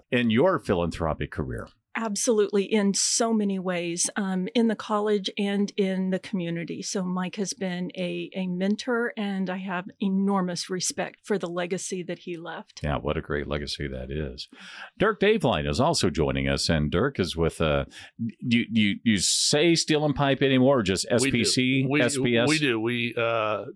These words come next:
Speaker 3: uh, brand ourselves as Steel and Pipe Supply. From a higher perspective, our holding companies, S P S companies, but we've got, um, eleven different companies. But here in the Manhattan, everybody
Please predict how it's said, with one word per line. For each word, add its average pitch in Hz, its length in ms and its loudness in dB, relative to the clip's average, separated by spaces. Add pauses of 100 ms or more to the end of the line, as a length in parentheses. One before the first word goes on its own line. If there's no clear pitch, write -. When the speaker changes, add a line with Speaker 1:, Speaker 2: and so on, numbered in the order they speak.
Speaker 3:
uh, 113 180 0
brand 139 340 0
ourselves 135 360 0
as 120 80 -4
Steel 135 220 2
and 123 80 -2
Pipe 131 180 0
Supply. 123 460 -2
From 110 340 -6
a 95 140 -6 (300)
higher 131 300 0
perspective, 127 680 -2
our 107 140 2
holding 117 260 0
companies, 110 440 -6
S 117 160 -2
P 113 180 -4
S 110 140 -2
companies, 120 460 -4
but 107 120 -8
we've 110 200 -6
got, 113 220 0 (500)
um, 98 480 -4 (320)
eleven 120 320 0
different 110 280 -4
companies. 113 440 -6
But 104 200 -2
here 135 160 2
in 135 80 -2
the 117 80 -6
Manhattan, 120 360 -4
everybody 113 520 -4